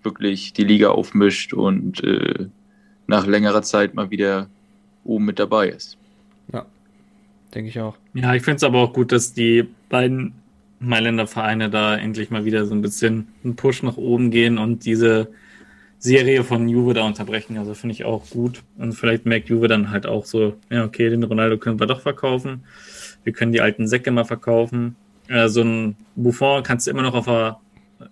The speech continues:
Speaker 3: Ersatzbank haben. Das ist gar nicht so blöd. Weiß nicht, ob sie den, äh, Szczęsny da noch irgendwie länger behalten wollen. Vielleicht holen sie sich dann doch noch mal den Donnarumma von A C Milan.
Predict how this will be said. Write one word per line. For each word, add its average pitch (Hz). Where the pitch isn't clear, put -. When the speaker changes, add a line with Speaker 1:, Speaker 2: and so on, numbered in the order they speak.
Speaker 3:
Ersatzbank 135
haben. 127
Das 113
ist 120
gar 113
nicht 110
so 123
blöd. 123
Weiß 139
nicht, 131
ob 120
sie 123
den, 117
äh, 110
Szczęsny 143
da 127
noch 123
irgendwie 127
länger 120
behalten 120
wollen. 120
Vielleicht 117
holen 123
sie 117
sich 113
dann 117
doch 120
noch 131
mal 123
den 120
Donnarumma 117
von 117
A 117
C -
Milan. 117